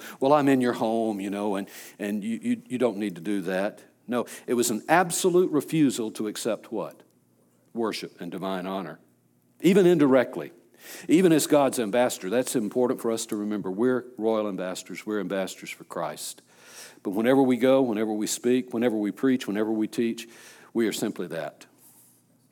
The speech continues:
And we need to remember that we are not up on a pedestal, and we're not to be admired and honored and worshiped, and we know that. So, you know, this, this happened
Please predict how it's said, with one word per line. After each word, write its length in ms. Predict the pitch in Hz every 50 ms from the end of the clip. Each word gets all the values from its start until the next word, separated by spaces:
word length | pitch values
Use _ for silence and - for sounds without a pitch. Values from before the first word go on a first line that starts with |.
| _ _ -
And 100 | - 92
we 80 | 101 104
need 180 | 107 101 95
to 60 | 98 92
remember 360 | 98 95 98 101 87 80 82
that 160 | 87 85 76
we 160 | 92 101 95
are 60 | 90
not 200 | 92 95 98 95
up 140 | 90 - -
on 80 | 87 82
a 60 | 85
pedestal, 580 | - - 90 90 87 - - - - 76 80 _ _ _ _ _ _ _ _ _ _
and 120 | 92 92 92
we're 80 | 98
not 180 | 95 95 95 82
to 40 | 85
be 120 | 85 95
admired 460 | 90 80 82 90 87 92 92 92 90 92
and 140 | 90 87 -
honored 340 | 98 92 92 90 92 90 82
and 120 | 85 90
worshiped, 480 | 92 101 98 - - - 92 - - - _ _ -
and 80 | 151
we 100 | 135 113
know 140 | 92 80 76
that. 260 | 71 80 73 78 - _ _ _ _ _ _ _ - - - - - - - _ _ _ _ _ _ _ _ _ _ _ _ _ _ _
So, 400 | - - 165 131 107 95 - - - - _ -
you 120 | 196 185
know, 120 | 139 120 113
this, 200 | 120 131 - -
this 320 | 120 - - 139 131 -
happened 460 | 110 95 87 82 - 110 110 110 -